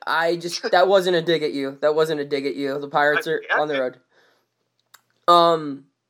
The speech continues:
Speaker 1: but, like, I was literally thinking, I'm like, "Man, like, I really hope no news."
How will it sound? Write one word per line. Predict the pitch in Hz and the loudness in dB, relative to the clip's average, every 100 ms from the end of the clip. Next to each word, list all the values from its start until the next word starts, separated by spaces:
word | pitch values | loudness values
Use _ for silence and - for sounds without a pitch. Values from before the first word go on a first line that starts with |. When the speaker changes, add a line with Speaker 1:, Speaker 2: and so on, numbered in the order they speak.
| _ _ _ | _ _ _
Speaker 1:
but, | 180 240 | 4 6
like, | 254 233 | 6 0
I | 262 | 2
was | 311 285 | 0 0
literally | 233 320 285 233 | -4 -2 -4 -4
thinking, | 330 247 175 | -8 -8 -12
I'm | 143 | -12
like, | 139 | -14
"Man, | 185 240 202 | -8 -6 -4
like, | 180 220 | -4 -4
I | |
really | 240 269 254 | -4 -2 -2
hope | 220 196 | -2 -2
no | 202 196 | -4 -4
news." | 151 147 160 170 | -4 -6 -6 -8